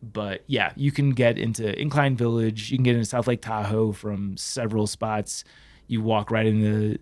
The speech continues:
Tahoe City. Uh, you could get into Kings Beach. I don't know why you do that over Incline Village. Uh, but yeah,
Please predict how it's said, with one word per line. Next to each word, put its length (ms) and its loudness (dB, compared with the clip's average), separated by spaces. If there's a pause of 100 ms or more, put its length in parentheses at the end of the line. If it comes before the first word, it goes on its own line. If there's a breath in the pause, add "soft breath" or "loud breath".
(140)
Tahoe 380 0
City. 840 -2 (380)
Uh, 480 -6 (200)
you 120 -8
could 160 -12
get 160 -6
into 240 -8
Kings 320 -2
Beach. 340 0
I 60 -8
don't 100 -2
know 60 -4
why 120 -4
you 100 -2
do 120 -4
that 120 -2
over 220 -4
Incline 360 -10
Village. 440 -6 (720 soft breath)
Uh, 380 -6 (300)
but 220 -6
yeah, 280 -2